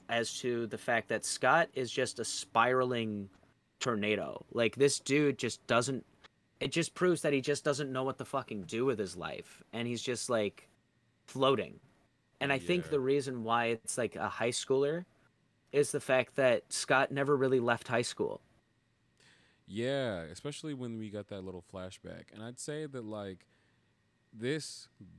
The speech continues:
Speaker 1: Oh,
Speaker 2: beginning
Speaker 1: yep.
Speaker 2: volume did such a good job of making him an insufferable asshole, uh, especially even the comments towards Knives. And something
Speaker 1: Yeah.
Speaker 2: about our cast being predominantly white and, um,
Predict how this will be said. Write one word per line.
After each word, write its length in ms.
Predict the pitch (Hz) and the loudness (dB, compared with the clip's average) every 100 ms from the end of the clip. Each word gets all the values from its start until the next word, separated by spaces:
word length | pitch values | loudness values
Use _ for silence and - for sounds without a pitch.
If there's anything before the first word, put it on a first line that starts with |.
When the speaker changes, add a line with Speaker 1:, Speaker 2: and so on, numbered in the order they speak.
| - | -4
Speaker 1:
Oh, 100 | 120 | -4
Speaker 2:
beginning 400 | 98 95 107 107 | -4 -6 -6 -4
Speaker 1:
yep. 120 | 92 | -6
Speaker 2:
volume 520 | 90 98 107 107 104 | -6 -8 -6 -8 -8
did 220 | 98 92 - | -8 -10 -10
such 200 | 95 90 | -12 -12
a 40 | |
good 180 | 92 85 | -14 -14
job 300 | 90 92 87 | -12 -12 -12
of 80 | 87 | -12
making 380 | 87 85 92 | -14 -14 -16
him 220 | 90 87 87 | -14 -14 -14
an 100 | 90 | -14
insufferable 760 | 87 85 90 87 - 90 85 82 82 82 | -14 -14 -14 -16 -14 -16 -16 -16 -16 -16
asshole, 440 | - 92 98 104 _ _ _ _ _ - | -14 -12 -12 -14 _ _ _ _ _ -8
uh, 340 | 104 98 95 | -4 -2 -4
especially 480 | 98 - 117 - 110 | -6 -10 -10 -10 -10
even 200 | 107 104 | -10 -12
the 80 | 92 | -16
comments 560 | - 92 90 85 - - _ - | -16 -18 -16 -16 -18 -20 _ -20
towards 560 | 90 80 85 92 - | -16 -14 -12 -14 -12
Knives. 580 | 107 110 120 123 131 - _ _ _ _ - | -10 -8 -8 -10 -12 -18 _ _ _ _ -10
And 300 | 147 151 151 | -4 -4 -4
something 340 | - 233 269 240 | -6 -8 -8 -8
Speaker 1:
Yeah. 60 | |
Speaker 2:
about 340 | 160 120 113 - | 0 2 2 0
our 160 | 110 107 | -8 -8
cast 600 | - 107 101 101 - 87 | -8 -8 -8 -10 -12 -12
being 220 | 95 92 | -12 -12
predominantly 680 | 98 92 92 95 95 92 90 | -12 -12 -10 -10 -12 -12 -12
white 420 | 85 87 90 92 _ _ _ - | -12 -14 -12 -14 _ _ _ -12
and, 600 | 101 98 98 95 92 87 | -8 -6 -6 -8 -10 -10
um, 720 | 90 90 87 87 87 85 | -10 -10 -12 -12 -14 -16